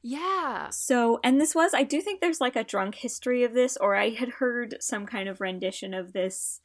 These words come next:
Speaker 2: little fun fact before.
Speaker 1: Same.
Speaker 2: But I just double checked it, and, um, basically,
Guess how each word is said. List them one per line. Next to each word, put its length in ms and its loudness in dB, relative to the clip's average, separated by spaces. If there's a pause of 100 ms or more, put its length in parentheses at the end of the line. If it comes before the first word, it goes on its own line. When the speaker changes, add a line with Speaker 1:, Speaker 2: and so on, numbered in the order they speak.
(560)
Speaker 2:
little 180 2
fun 360 -2
fact 480 0
before. 600 -2 (100)
Speaker 1:
Same. 480 -8 (180)
Speaker 2:
But 320 2
I 140 2
just 160 -2
double 240 4
checked 320 -2
it, 300 4
and, 480 -2 (340)
um, 320 2
basically, 680 2